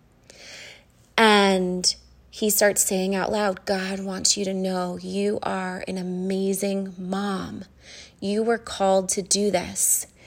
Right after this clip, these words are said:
You are like Hannah in the Bible, a mom to many." And he's going on and on and on. And this is a young,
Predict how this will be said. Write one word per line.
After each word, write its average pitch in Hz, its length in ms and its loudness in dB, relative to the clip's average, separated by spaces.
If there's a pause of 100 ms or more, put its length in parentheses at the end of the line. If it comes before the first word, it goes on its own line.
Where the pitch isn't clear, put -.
(260)
You 208 200 0
are 214 120 4
like 196 200 2
Hannah 202 400 -2
in 196 180 -2
the 190 80 0
Bible, 185 760 2
a 190 80 -4
mom 190 420 0
to 196 120 -4
many." 196 420 0 (300)
And 202 140 -2
he's 214 160 2
going 240 280 4 (120)
on 196 360 0
and 202 140 0
on 190 220 0
and 190 100 0
on. 180 160 -2
And 196 160 0
this 214 140 2
is 269 100 0
a 339 80 4
young, 190 540 2